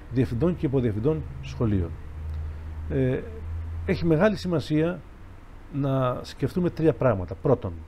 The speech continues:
η αξιολόγηση προϋποθέτει σταθερό προσωπικό.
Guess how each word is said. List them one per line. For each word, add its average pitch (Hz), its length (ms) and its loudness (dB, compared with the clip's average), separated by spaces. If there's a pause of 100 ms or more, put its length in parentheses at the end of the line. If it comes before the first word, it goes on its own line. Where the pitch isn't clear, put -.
(640)
η 147 120 2
αξιολόγηση 180 840 4
προϋποθέτει 151 480 2
σταθερό 139 500 4
προσωπικό. 120 600 0